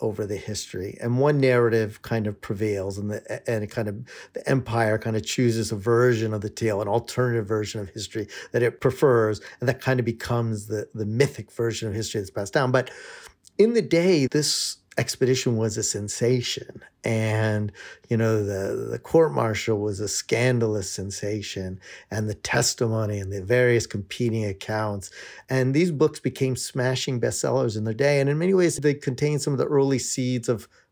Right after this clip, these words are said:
literature, of kind of travel literature. And, you know, one of the accounts,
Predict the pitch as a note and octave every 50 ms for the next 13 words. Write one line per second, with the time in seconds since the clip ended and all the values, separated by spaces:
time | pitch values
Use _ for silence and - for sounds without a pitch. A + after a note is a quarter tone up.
0 | - D3+ C#3+ C#3 D#3+ D#3+ - A#2+ - - - - - - - - C3 A#2 A2+ -
1 | - B2+ B2 A#2 - - - C#3 C3+ C#3 C#3 C3 B2+ A2 G2+ G2 F#2+ F#2 F#2 -
2 | - - G#2 G2 G2 - - - - - - - - _ - B2 A#2+ A#2+ A#2 A#2
3 | A2+ A#2 A#2 A#2 - - A#2+ A#2 A#2 A#2+ A2+ B2+ C3+ C#3+ D3 B2 B2 A#2+ A2+ A#2+
4 | - - A#2 A#2 A#2 A#2 A2 - - - - -